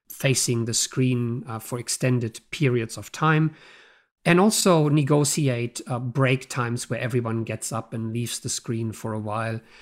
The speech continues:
to just refresh and focus on something else than, you know, people's faces.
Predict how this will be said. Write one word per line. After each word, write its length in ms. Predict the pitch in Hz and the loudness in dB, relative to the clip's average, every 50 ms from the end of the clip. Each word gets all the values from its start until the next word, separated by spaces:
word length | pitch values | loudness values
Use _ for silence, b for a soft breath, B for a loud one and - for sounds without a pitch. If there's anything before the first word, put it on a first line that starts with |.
| B B | B B
to 100 | - - | -14 -8
just 280 | 135 - 123 - - - | -4 -2 -2 -2 0 0
refresh 580 | 131 131 127 - - - 127 123 113 - - - | 2 2 0 0 -4 -4 -2 -2 0 -2 -2 -2
and 340 | - 123 117 113 110 - | -4 -4 -4 -4 -4 -6
focus 440 | - - 131 113 - - 117 - - | -4 -2 -2 -2 -2 -4 -6 -6 -6
on 280 | - 117 110 110 107 107 | -6 -6 -6 -6 -6 -6
something 460 | - - 120 113 110 - 113 113 123 | -4 -4 -4 -4 -4 -6 -8 -6 -4
else 400 | 117 113 110 110 - - - - | -4 -4 -4 -2 -2 -4 -4 -4
than, 460 | - - 110 107 107 107 104 107 107 - _ _ | -4 -8 -10 -8 -8 -8 -8 -8 -10 -12 _ _
you 100 | - 160 | -6 -4
know, 200 | 120 107 113 117 - - | -4 -2 -4 -6 -8 -4
people's 360 | - 135 113 - 107 110 - - | -2 -2 -2 -2 -4 -6 -6 -6
faces. 580 | - 123 110 104 - - - - - - - | -6 -6 -6 -6 -6 -6 -8 -10 -12 -12 -14